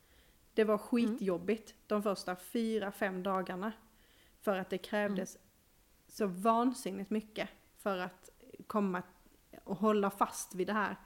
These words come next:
Speaker 1: Eh, man får ju ett litet mantra, liksom, att man, det, det krävdes vä-,
Speaker 2: Mm.
Speaker 1: väldigt, väldigt mycket. Så jag var ganska trött.
Speaker 2: Mm.
Speaker 1: Men så fort man
Speaker 2: Mm.
Speaker 1: slutar vara trött, så fort man, man har, har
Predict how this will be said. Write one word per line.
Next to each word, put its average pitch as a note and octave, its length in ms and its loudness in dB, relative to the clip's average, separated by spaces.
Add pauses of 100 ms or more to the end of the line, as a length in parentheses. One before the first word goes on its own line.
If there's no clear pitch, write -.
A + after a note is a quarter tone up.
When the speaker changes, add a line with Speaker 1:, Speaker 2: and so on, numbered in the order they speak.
(580)
Speaker 1:
Eh, D3+ 240 -6
man G3 140 0
får F#3+ 220 0
ju F3+ 40 0
ett F3+ 80 -6
litet F#3 240 -2
mantra, F#3+ 440 -2
liksom, F3+ 300 -8
att F3+ 120 -10
man, F3 160 -8
det, - 140 -6
det G3 140 -2
krävdes G3+ 460 -2
vä-, G3+ 240 -2
Speaker 2:
Mm. G3 120 -10
Speaker 1:
väldigt, G#3+ 300 2
väldigt G3+ 180 0
mycket. G#3+ 460 -2 (240)
Så - 120 -2
jag G3 60 2
var F#3+ 80 -2
ganska G#3 280 -4
trött. - 640 -2
Speaker 2:
Mm. A3+ 180 -2 (640)
Speaker 1:
Men G#3 180 0
så G#3+ 120 -2
fort G#3+ 180 -2
man G3 80 -6
Speaker 2:
Mm. F#3+ 40 -4
Speaker 1:
slutar B3 600 0
vara G3+ 260 -2
trött, - 320 -6
så A3 120 0
fort G#3+ 180 -2
man, G3+ 280 -4
man G3+ 280 -6
har, G3 200 -4
har G3 400 -8